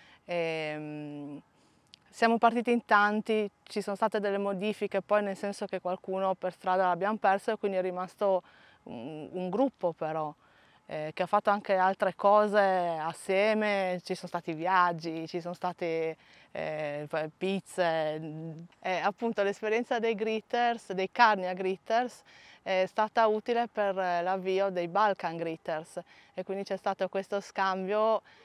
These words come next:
fra, eh, i futuri Gritters, eh, di Montenegro e Serbia,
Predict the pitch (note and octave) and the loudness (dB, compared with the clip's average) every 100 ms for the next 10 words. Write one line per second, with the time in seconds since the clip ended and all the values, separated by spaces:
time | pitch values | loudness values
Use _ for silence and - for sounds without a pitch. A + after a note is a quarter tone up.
0 | _ - G3+ F#3+ F3+ F3 C3 F3 E3 D#3+ | _ -6 2 4 6 4 2 -2 -4 -6
1 | D3+ D3+ D3+ D3 - D#3+ F3 D#3 _ - | -8 -8 -10 -12 -14 -10 -10 -10 _ -8
2 | F3+ - B3+ A#3 F3+ E3 - F3+ F3+ F#3+ | -8 0 2 2 0 -4 -10 -6 -2 -2
3 | - F3+ E3 D#3+ - D#3+ D3 C#3+ C#3+ - | -2 -2 -2 -6 -10 -8 -8 -8 -12 -18
4 | - - E3+ F3 F3+ F#3 F3+ F3 E3+ F3+ | -20 -10 -6 -4 -2 -2 0 -2 -2 -2
5 | D#3+ D#3 E3 F#3+ | -2 -2 -2 -2